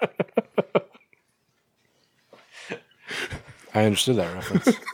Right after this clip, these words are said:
Um, which has led many, many, Taylor, to theorize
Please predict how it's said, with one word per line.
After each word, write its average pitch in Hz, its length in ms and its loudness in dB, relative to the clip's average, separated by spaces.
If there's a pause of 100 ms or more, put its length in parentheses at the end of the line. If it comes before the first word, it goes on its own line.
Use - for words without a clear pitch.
(2250)
Um, 139 680 4
which 143 220 -4
has 156 260 2
led 156 320 4
many, 131 600 4 (380)
many, 143 460 6
Taylor, 95 440 -10 (520)
to 90 80 -16
theorize 85 960 0